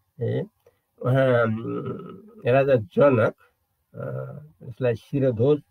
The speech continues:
अनि भनिन्छ। अ, अनि उहाँ जीवनभित्रै, अ, जीवनमुक्त र देहमुक्त हुन सम्भव भयो,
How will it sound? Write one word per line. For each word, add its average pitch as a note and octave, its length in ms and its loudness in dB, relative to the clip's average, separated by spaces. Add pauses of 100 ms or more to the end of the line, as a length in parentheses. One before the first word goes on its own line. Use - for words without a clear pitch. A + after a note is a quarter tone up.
(100)
अनि A#2+ 240 -4
भनिन्छ। G#2 400 -4 (1200)
अ, - 160 -4 (760)
अनि D#3 240 2 (1120)
उहाँ D3+ 540 2 (760)
जीवनभित्रै, D#3 840 4 (580)
अ, A#2+ 320 -14
जीवनमुक्त C#3+ 720 2
र C#3+ 340 2 (280)
देहमुक्त B2+ 680 0
हुन A2 320 -2
सम्भव A#2+ 440 0
भयो, B2 380 -2